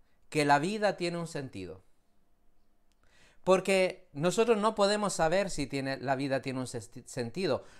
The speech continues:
Nosotros no podemos saber si la historia tiene un sentido desde una perspectiva racional. ¿Por qué? Ponemos el ejemplo del coronavirus. ¿Quién se lo esperaba? Algo que era totalmente imprevisible,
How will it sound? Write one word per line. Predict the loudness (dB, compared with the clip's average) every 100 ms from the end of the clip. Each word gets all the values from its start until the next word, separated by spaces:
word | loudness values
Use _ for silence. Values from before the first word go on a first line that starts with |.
| -6
Nosotros | -2 2 2 2
no | 2 2
podemos | 2 0 0 0
saber | 2 2 2
si | 0 -2
la | -2 -2
historia | -4 -2 0 2 0 0
tiene | -4 -4
un | -6
sentido | -6 -6 -4 -2 -2 0
desde | 0 0
una | -2 -2
perspectiva | -2 -4 -10 -10 -4 0 2
racional. | 2 -2 -4 -2 0 -2 -6 -20 -20 -20 -4
¿Por | -2 2
qué? | 2 0 -6 -20 -20 -20 -20 -20 -20 0
Ponemos | 2 4 2 2
el | 0
ejemplo | 0 2 4
del | 4
coronavirus. | 2 -2 0 -2 -2 -6 -10 -20 -20 _ -20 -20 -20 -20 -18 -2
¿Quién | 2 2
se | 4
lo | 4
esperaba? | 4 2 4 4 4 -6 -14 -20 -20 -18 -18 -20 -18 -16 -16 -20 -20 _ -20 -20 -20 -6 4
Algo | 6 6 6 4 2
que | 2 2 4
era | 2
totalmente | 2 2 2 2 -4 -2
imprevisible, | -2 -2 -2 -2 -6 -6 -6 -6 -8